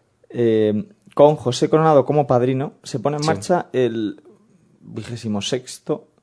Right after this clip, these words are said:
Speaker 1: vigésimo sexta edición
Speaker 2: No,
Speaker 1: de la
Speaker 2: vigésimo octavo.
Speaker 1: semana. Octavo.
Speaker 2: Tío, tú el
Speaker 1: Eso,
Speaker 2: latín
Speaker 1: eso.
Speaker 2: no,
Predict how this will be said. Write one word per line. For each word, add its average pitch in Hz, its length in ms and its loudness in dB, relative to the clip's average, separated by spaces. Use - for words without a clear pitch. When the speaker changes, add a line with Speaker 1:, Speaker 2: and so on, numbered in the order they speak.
Speaker 1:
vigésimo 92 480 -12
sexta - 560 -8
edición 104 300 -4
Speaker 2:
No, 104 100 2
Speaker 1:
de 95 60 0
la - 40 -8
Speaker 2:
vigésimo 101 240 -2
octavo. 104 280 2
Speaker 1:
semana. 127 180 -10
Octavo. 101 580 -10
Speaker 2:
Tío, 78 220 -8
tú 80 200 -6
el 90 60 -4
Speaker 1:
Eso, 87 100 -4
Speaker 2:
latín 95 140 -4
Speaker 1:
eso. 107 100 -4
Speaker 2:
no, 85 500 -4